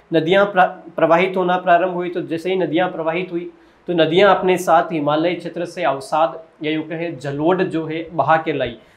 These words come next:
और इन जलोढ़ों का निक्षेपण जो भारतीय प्लेट का गर्त था, उस गर्त में हिमालयी नदियों द्वारा निक्षेपण किया गया, अवसादों का निक्षेपण किया गया। तो इस अवसाद के निक्षेपण के कारण किसका निर्माण हो गया?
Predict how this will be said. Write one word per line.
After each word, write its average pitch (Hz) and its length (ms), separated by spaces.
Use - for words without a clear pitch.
और - 260
इन 233 180
जलोढ़ों 170 600
का 196 180
निक्षेपण 185 640
जो 175 180
भारतीय 147 460
प्लेट 170 360
का 170 120
गर्त 156 340
था, 160 120
उस 175 220
गर्त 151 420
में 170 400
हिमालयी 160 600
नदियों 160 500
द्वारा 151 500
निक्षेपण 185 680
किया 147 260
गया, 123 240
अवसादों 151 640
का 147 420
निक्षेपण 170 580
किया 151 200
गया। 127 200
तो - 360
इस 180 140
अवसाद 175 720
के 190 340
निक्षेपण 190 720
के 190 220
कारण 165 360
किसका 170 440
निर्माण 156 360
हो 151 120
गया? 143 320